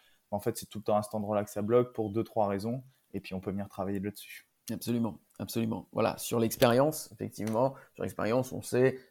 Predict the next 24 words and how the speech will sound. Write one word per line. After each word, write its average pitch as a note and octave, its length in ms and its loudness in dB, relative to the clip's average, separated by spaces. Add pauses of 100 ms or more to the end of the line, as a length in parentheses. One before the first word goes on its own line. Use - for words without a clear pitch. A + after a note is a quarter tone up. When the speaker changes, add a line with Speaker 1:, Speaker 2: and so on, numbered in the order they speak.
Speaker 2:
quand C3 160 8
on B2+ 80 8
connaît B2+ 360 6
justement A#2 380 0
son A#2+ 160 -2
produit, B2+ 560 4
quand B2 140 2
on A2+ 40 0
est A#2 60 2
sur A#2 180 -2
une A2 80 0
typologie A#2+ 460 -2
de - 60 -16
client A#2+ 320 -2 (180)
similaire, B2 280 4 (240)
on C3+ 160 4
sait D3+ 220 10
là C3 140 12
où A#2+ 60 2
va A2+ 100 2
se - 80 -4
porter - 260 -4
la G2+ 100 -4
négociation. G#2+ 520 -6